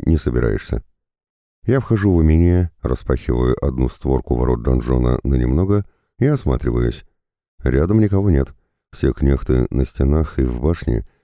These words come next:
Без мудрого руководства Ортом и Старшим стражи пока не сильно проявляют инициативу. Тела Орта и Джурака уже утащили куда-то, что тоже хорошо. Под ногами не валяются.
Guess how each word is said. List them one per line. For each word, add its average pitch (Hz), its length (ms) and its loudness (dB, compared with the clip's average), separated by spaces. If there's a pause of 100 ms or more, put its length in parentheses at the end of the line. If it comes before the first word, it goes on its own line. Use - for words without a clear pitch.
(160)
Без 67 180 0
мудрого 90 400 2
руководства 85 720 0
Ортом 85 400 0
и - 20 0
Старшим 69 640 -2
стражи 82 460 -2
пока 76 400 0
не 73 140 4
сильно 87 320 2
проявляют 60 520 0
инициативу. 58 680 -4 (1000)
Тела 65 340 0
Орта 67 280 -2
и 60 120 0
Джурака 69 600 -2
уже 73 220 -2
утащили 78 460 0
куда-то, 57 500 -4 (240)
что - 200 -6
тоже 80 240 0
хорошо. 73 480 -2 (400)
Под 98 140 0
ногами 82 340 4
не 71 80 4
валяются. 69 560 0